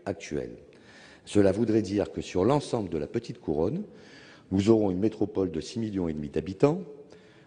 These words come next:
dotée de compétences, certes, en nombre limité, contrairement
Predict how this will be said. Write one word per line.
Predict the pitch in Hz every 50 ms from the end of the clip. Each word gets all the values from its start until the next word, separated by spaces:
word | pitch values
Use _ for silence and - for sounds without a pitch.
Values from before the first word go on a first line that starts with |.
| -
dotée | 80 82 80 110 113 113 - 120 107
de | 95
compétences, | 92 - 92 90 - 90 87 - - 90 85 80 - - - - - - - -
certes, | - - - 180 170 - - - - - - - - - -
en | 85 85
nombre | 82 87 85 80 76 80
limité, | 85 98 117 131 - 104 87 71 - - - - - - - - _ - - - - - - _ _ _ -
contrairement | 131 123 113 - 131 123 101 101 113 113 113 104 87 73 - - - - -